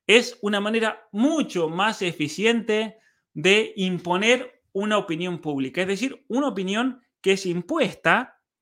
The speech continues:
a las personas por medio de las élites. Y esto es lo que hacen los medios de televisión, esto es lo que hacen los canales, mostrar imágenes, incluso imágenes de videojuego, como se han visto <laughs> en los, en las últimas semanas, imágenes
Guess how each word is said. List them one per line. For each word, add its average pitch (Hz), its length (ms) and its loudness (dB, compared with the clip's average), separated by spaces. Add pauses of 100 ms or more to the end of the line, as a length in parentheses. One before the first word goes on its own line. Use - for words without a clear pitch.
(440)
a 156 60 6
las 165 160 0
personas 220 500 0
por 196 160 -4
medio 214 280 -2
de 165 100 -2
las 147 200 -8
élites. 135 640 -10
Y - 140 -4
esto 302 160 -2
es - 20 -2
lo 170 100 -2
que 185 80 -2
hacen 180 200 -4
los 151 140 -6
medios 151 240 -4
de 135 60 -6
televisión, 135 480 -8
esto 170 160 -10
es 131 40 -4
lo 131 80 -8
que 143 80 -10
hacen 139 180 -12
los 123 120 -16
canales, 165 600 -4 (360)
mostrar 156 440 4
imágenes, 208 680 -2
incluso 185 340 -4
imágenes 180 400 -2
de 135 100 -2
videojuego, 151 640 2
como 139 200 -4
se 143 100 -10
han 151 100 -6
visto 170 320 -6
<laughs> 170 120 -8
en 156 100 -2
los, 135 180 -6
en 170 80 -10
las 131 160 -10
últimas 165 360 -6
semanas, 170 440 -2
imágenes 160 640 -2